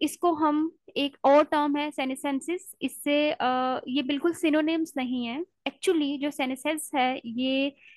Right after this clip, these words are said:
एजिंग का ही एक, अ, आप कह सकते हो, अ, term है जिसमें सिर्फ old age को discuss किया जाता है, जबकि एजिंग को young एज से लेके, birth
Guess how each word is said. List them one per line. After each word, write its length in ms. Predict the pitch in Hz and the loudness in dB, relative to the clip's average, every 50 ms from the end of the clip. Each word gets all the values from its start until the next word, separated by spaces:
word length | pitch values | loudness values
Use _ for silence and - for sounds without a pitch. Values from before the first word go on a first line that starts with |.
| _ - | _ -4
एजिंग 420 | - 285 285 233 294 320 320 311 311 | 0 0 0 2 2 2 2 2 2
का 140 | - 320 285 | 2 2 2
ही 300 | 285 294 339 349 - - | 4 2 2 2 0 -2
एक, 340 | - 254 254 254 - _ - - - | -2 -2 -2 -2 -6 _ -16 -8 -4
अ, 40 | 240 | -2
आप 360 | 247 247 - - 247 233 - | -2 0 0 0 -2 -2 -2
कह 140 | - 247 247 | -2 -2 -2
सकते 360 | 240 - 247 - _ - 254 | 0 -2 -4 -4 _ 2 4
हो, 240 | 247 247 254 254 254 | 4 6 4 4 2
अ, 460 | - - 233 233 233 233 233 233 240 | 2 2 2 2 2 2 0 0 -2
term 480 | 240 _ - 254 247 269 294 294 277 | -4 _ -2 0 0 0 0 -2 -2
है 140 | 254 254 277 - _ - - - | -2 -4 -6 -10 _ -20 -12 -8
जिसमें 220 | 269 269 285 285 311 | -8 -6 -4 -4 -4
सिर्फ 240 | - 320 330 320 - _ - | -4 -4 -6 -6 -6 _ 2
old 380 | 269 277 277 285 294 302 285 - - - | 2 4 6 4 4 2 0 -4 -6 -4
age 280 | 240 254 254 247 - | -2 0 0 0 -2
को 480 | - _ - 254 247 247 262 262 - - - 233 | -6 _ 0 2 2 2 2 0 -6 -10 -8 -6
discuss 480 | 226 226 262 - - - 285 277 - - | -2 -2 -2 -2 0 -2 -2 -2 -2 -4
किया 200 | 254 233 226 233 | -2 -2 -2 0
जाता 340 | 226 233 208 202 - - 247 | -2 -2 -2 -2 -2 -2 -4
है, 100 | 302 370 _ - - _ _ - - | -4 -4 _ -14 -20 _ _ -6 0
जबकि 340 | 262 269 - - 311 - - | 0 0 2 0 -2 0 2
एजिंग 360 | 254 262 254 220 277 302 302 302 | 0 0 2 2 4 4 4 4
को 140 | 320 320 | 4 2
young 500 | 311 254 220 240 240 254 277 311 330 330 - _ _ _ _ _ _ _ _ _ _ _ _ _ _ _ _ _ _ - | 2 2 2 2 2 4 4 4 4 4 2 _ _ _ _ _ _ _ _ _ _ _ _ _ _ _ _ _ _ -2
एज 180 | 262 262 262 262 | 2 2 2 2
से 220 | - - - 294 | 0 0 2 2
लेके, 480 | 277 254 240 240 247 247 - 254 240 269 | 4 4 4 4 2 0 0 0 0 0
birth 340 | 269 247 214 208 240 262 269 | -2 -4 0 2 2 2 2